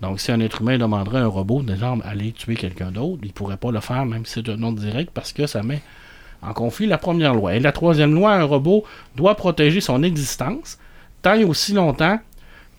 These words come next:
que cette protection n'entre pas en conflit avec la première et la deuxième loi. Donc, ça veut dire qu'un robot ne peut pas se sauver, c'est, à mon, si ça met en danger un autre être humain.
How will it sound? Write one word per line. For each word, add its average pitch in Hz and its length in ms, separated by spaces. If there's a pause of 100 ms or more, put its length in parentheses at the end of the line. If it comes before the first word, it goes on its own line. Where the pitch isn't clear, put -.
(120)
que 135 360
cette - 220
protection 156 640 (200)
n'entre 147 280
pas 170 100
en 160 60
conflit 113 400
avec 120 260
la 110 100
première 110 560
et 180 140
la 131 140
deuxième 107 360
loi. 107 200 (600)
Donc, 107 140
ça 110 80
veut 101 100
dire 117 200
qu'un 113 120
robot 104 320
ne 117 100
peut 104 140
pas 127 220
se 120 100
sauver, 110 560 (840)
c'est, - 280 (160)
à - 140
mon, 92 300
si 107 600
ça 95 360
met 107 180
en 104 100
danger 98 460
un 120 180
autre 175 220
être 139 220
humain. 110 120